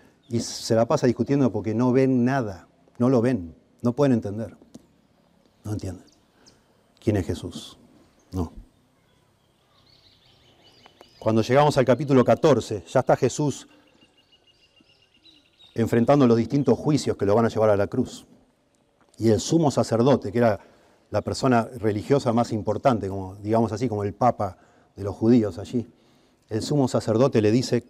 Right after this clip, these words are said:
capítulo catorce, verso sesenta y uno: "¿Eres el Mesías, el Hijo del Bendito?".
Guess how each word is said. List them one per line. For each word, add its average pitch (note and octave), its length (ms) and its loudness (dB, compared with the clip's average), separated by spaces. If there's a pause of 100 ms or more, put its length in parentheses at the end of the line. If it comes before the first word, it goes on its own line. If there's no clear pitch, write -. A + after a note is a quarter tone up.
(120)
capítulo A#2+ 420 2
catorce, B2 400 0
verso B2 220 2
sesenta G#2+ 400 -6
y A2+ 80 0
uno: F2+ 240 -6 (1040)
"¿Eres G3+ 380 6
el C3 180 6
Mesías, C#3+ 1040 0 (1300)
el A#2 240 4
Hijo D#3+ 240 2
del A2+ 160 4
Bendito?". A2 600 -2